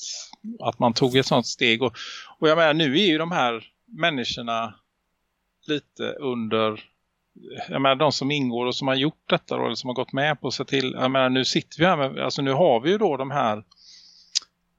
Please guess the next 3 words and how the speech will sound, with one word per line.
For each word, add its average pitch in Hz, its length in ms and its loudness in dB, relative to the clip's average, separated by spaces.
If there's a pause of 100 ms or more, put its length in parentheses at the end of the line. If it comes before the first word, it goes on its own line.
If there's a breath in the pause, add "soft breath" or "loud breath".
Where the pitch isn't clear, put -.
(120)
eh, 110 640 -2 (540)
myokardit 131 1080 2 (120)
då, - 320 -4